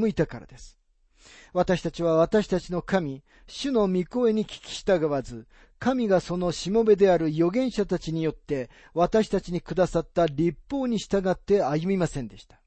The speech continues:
イスラエル人は皆、あなたの律法を犯して離れ去り、御声に聞き従いませんでした。そこで神のしもべモーセの律法に書かれている呪いと誓いが私たちの上に降りかかりました。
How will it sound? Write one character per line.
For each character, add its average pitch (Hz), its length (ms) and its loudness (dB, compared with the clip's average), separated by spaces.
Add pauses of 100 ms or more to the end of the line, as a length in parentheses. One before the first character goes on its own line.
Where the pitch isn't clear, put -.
(500)
イ 190 80 -4
ス - 160 0
ラ 196 120 8
エ 175 40 6
ル 156 60 2
人 151 180 -4
は 156 120 2
皆、 156 360 -2 (260)
あ 180 120 0
な 240 120 2
た 226 140 2
の 196 120 0
律 170 240 -2 (120)
法 262 180 -2
を 196 40 2
犯 202 220 2
し - 80 -4
て 196 120 0
離 170 320 -2
れ 170 80 2
去 160 160 -8
り、 113 200 -12 (260)
御 185 160 2
声 240 280 -2
に 214 120 0
聞 - 40 -20
き - 100 -20 (120)
従 208 360 4
い 185 40 2
ま 160 100 2
せ 156 160 -4
ん 120 60 -8
で 101 100 -16
し - 80 -20
た。 - 160 -20 (480)
そ 202 180 -2
こ 240 120 2
で 220 120 6
神 247 260 0
の 175 120 0
し - 180 -8
も 175 120 0
べ 170 160 2
モ 247 220 0
ー - 20 0
セ 196 100 -10
の 190 160 0
律 165 280 -4
法 214 140 4
に 185 180 -2
書 147 100 -6
か 226 140 2
れ 226 100 6
て 185 180 4
い 170 60 4
る 175 160 0 (280)
呪 185 360 4
い 240 80 -2
と 185 180 2
誓 175 320 0
い 151 40 -4
が 131 240 -8 (200)
私 185 380 2
た 196 140 -2
ち 190 120 -10
の 180 100 2
上 190 160 4
に 196 100 0
降 - 160 -6
り 175 80 -2
か 165 140 -2
か 160 120 -2
り 131 100 -4
ま 104 100 -14
し - 80 -20
た。 - 160 -20